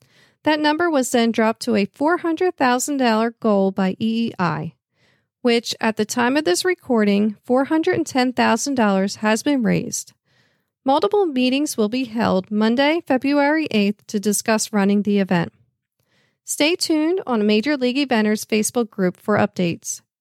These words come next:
Great work on everyone who has contributed to raising this money in such a short time.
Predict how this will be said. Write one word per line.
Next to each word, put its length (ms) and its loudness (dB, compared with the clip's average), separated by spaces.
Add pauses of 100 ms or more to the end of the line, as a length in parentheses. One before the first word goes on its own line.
(480)
Great 280 0
work 260 0
on 180 2
everyone 500 0
who 180 2
has 180 0
contributed 720 0
to 200 -2
raising 420 0
this 200 0
money 280 2
in 100 2
such 320 -2
a 60 -2
short 340 -2
time. 380 -6